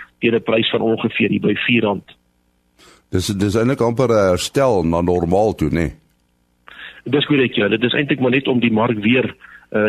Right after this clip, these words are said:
Speaker 1: te bring by 'n vlak waar daar kan, eh, kan, kan produksie plaasvind. Eh, want hierdie tempo wat dit, waar daai prys op daai vlak was, eh, moet ek sê, dan was daar 'n baie groot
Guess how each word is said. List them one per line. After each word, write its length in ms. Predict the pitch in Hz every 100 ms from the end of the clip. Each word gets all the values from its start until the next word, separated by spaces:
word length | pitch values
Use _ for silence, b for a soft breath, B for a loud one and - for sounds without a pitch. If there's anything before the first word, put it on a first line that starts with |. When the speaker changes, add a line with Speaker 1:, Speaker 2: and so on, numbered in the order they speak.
| 104
Speaker 1:
te 80 | 107
bring 260 | 113 139
by 120 | 113
'n 100 | 110
vlak 260 | 107 135 120
waar 100 | 117
daar 100 | 104
kan, 300 | - 107 101
eh, 140 | 104 101
kan, 280 | 117 120 -
kan 180 | 120 107
produksie 440 | 107 98 120 135
plaasvind. 600 | 127 123 131 - 185 - _ B B B B
Eh, 280 | 101 92 98
want 200 | 107 107
hierdie 200 | 117 113
tempo 260 | 143 139
wat 100 | 117 113 - -
dit, 100 | 101
waar 140 | 104
daai 160 | 101 117
prys 340 | 127 127 120
op 100 | 113
daai 220 | 104 131
vlak 260 | - 127 110
was, 380 | 104 101 - - B B B B
eh, 200 | 107 104
moet 200 | 101 113
ek 120 | 123
sê, 240 | - 127 110
dan 220 | 101 101
was 160 | 101
daar 160 | 101 101
'n 80 | 98
baie 200 | 104 117
groot 340 | - 117 110